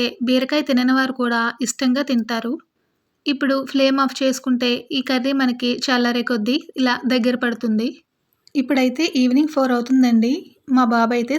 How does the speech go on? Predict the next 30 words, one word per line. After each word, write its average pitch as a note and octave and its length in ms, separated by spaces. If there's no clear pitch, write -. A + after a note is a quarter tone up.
స్కూల్ B3+ 260
నుంచి B3 200
వచ్చేసాడు. A#3 520
వచ్చిన B3+ 360
తర్వాత B3+ 340
ఫ్రెష్ B3+ 260
అప్ C4+ 160
అయిపోయి B3 400
ఇలా B3 200
ఫ్రూట్స్ C4 380
కానీ B3 260
లేదా B3 240
స్నాక్స్ B3 420
కానీ C4+ 260
తినేసి B3 420
ఒక C4+ 180
హాఫ్ B3 240
అన్ B3 100
అవర్ B3 200
రెస్ట్ A#3 220
తీసుకుని B3 420
మళ్ళీ B3 260
ఒక B3 180
ఫైవ్ B3+ 200
థర్టీకి B3+ 400
ట్యూషన్కి B3+ 420
వెళ్ళిపోతాడండి. A#3 680
ఈ C4 140
జామ B3 260
చెట్టుని D4+ 280